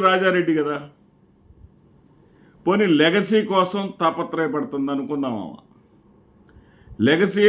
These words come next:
అంటే రాజ్-, రాజశేఖర్ రెడ్డి గారి లెగసీ,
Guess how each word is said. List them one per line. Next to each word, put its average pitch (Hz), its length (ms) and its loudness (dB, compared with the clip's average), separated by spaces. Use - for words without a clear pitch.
అంటే 190 220 -2
రాజ్-, 170 380 -2
రాజశేఖర్ 185 640 0
రెడ్డి 180 220 0
గారి 170 260 0
లెగసీ, 143 360 -2